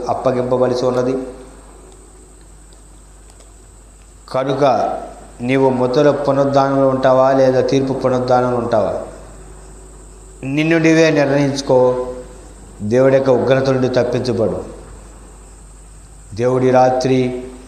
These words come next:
వాక్యం ద్వారా నేను హెచ్చరిస్తా ఉన్నాడు. ఇది అనుకూల సమయం, ఇదే రక్షణా దినం. యేసుక్రీస్తు ప్రభువారు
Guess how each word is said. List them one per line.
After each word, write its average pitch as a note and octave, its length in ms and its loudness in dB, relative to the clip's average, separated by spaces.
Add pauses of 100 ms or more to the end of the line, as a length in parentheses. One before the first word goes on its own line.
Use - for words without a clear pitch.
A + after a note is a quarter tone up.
(540)
వాక్యం B2 400 -2
ద్వారా B2 280 4
నేను A#2+ 240 -2
హెచ్చరిస్తా A2+ 500 -2
ఉన్నాడు. G#2 400 -4 (2250)
ఇది A#2+ 140 -4
అనుకూల C3+ 400 0
సమయం, C#3+ 420 0
ఇదే C#3 240 4
రక్షణా C#3 360 2
దినం. C#3 360 -2 (600)
యేసుక్రీస్తు D3+ 640 -2
ప్రభువారు A#2+ 840 0